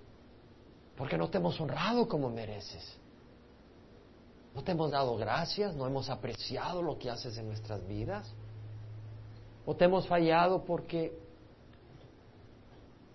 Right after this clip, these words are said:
no hemos honrado a nuestro prójimo y al no hacerlo a ti te estamos ofendiendo. O porque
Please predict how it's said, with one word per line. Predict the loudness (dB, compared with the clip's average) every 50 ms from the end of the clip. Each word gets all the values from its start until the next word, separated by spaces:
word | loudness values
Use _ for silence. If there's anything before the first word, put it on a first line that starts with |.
| -20 -16 -4 2
no | 6 6
hemos | 8 8 6 4 4 2
honrado | 2 4 4 4 4 4 4
a | 4
nuestro | 2 0 -2 -2 -4 -4 -2
prójimo | -2 -2 0 0 -2 -4 -4 -6 -4 -6 -8 -10 -14 -18 -20 -20 -20 -20 -20 -20 -20 -20 -20 -20 -20 -20 -20 -20 -20 -20 -20 -20 -12 -4 -2
y | 0 0
al | 0 0 -2
no | -2
hacerlo | -2 -4 -4 -4 -2 -2 0 0 -2
a | -2
ti | -4 -4 -8 -8
te | -6 -6
estamos | -8 -8 -8 -10 -10 -8 -10 -10 -10
ofendiendo. | -12 -10 -8 -8 -6 -6 -6 -6 -8 -8 -10 -12 -14 -14 -14 -16 -20 -20 -20 -20 -20 -20 -20 -20 -20 -20 -20 -20 -20 -20 -20 -20 -20 -20 -20 -20 -20 -20 -20 -20 -20 -20 -20 -20 -20 -20 -20 -20 -20 -20 -20 -20 -20 -20 -10 0 0
O | 4 10
porque | 10 10 10 10 8 8 8 6 2